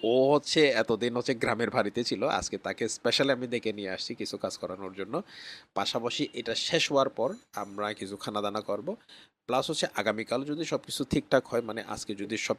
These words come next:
কিছু সরানো হয়ে যায়, আগামীকাল হচ্ছে আমাদের নতুন যে অফিসটা আছে এটা সেট আপ করে আমরা একটা প্রমোশনাল ভিডিও করব। প্রমোশনাল ভিডিওতে আপনারা অবশ্যই ইব্রাহিমকে দেখতে পারবেন, অনেকে ইব্রাহিমকে পছন্দ করতেছে।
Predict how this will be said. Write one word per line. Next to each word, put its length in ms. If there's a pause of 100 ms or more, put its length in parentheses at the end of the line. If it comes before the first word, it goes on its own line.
কিছু 220
সরানো 560
হয়ে 260
যায়, 200 (200)
আগামীকাল 540
হচ্ছে 240
আমাদের 280
নতুন 580
যে 240 (360)
অফিসটা 400
আছে 220
এটা 160
সেট 300
আপ 100 (100)
করে 380
আমরা 320
একটা 280
প্রমোশনাল 840
ভিডিও 420
করব। 440 (340)
প্রমোশনাল 440
ভিডিওতে 420
আপনারা 340
অবশ্যই 380
ইব্রাহিমকে 500
দেখতে 300
পারবেন, 300
অনেকে 360
ইব্রাহিমকে 420
পছন্দ 360
করতেছে। 420